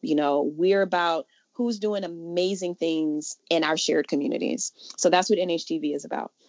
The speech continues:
So you can find me on Twitter at Nola Haynes. My, um, exact at is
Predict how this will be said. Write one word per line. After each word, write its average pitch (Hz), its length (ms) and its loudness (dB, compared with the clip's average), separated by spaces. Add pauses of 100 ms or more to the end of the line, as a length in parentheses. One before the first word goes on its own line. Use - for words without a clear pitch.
So - 160 -2
you 214 180 2
can 247 140 -6
find 220 160 -4
me 214 100 -4
on 190 140 -6
Twitter 190 520 2 (380)
at 180 240 0
Nola 185 320 -4
Haynes. 185 640 -6
My, 165 540 2
um, 156 560 0
exact 175 520 0 (120)
at 170 260 0 (200)
is 165 480 -4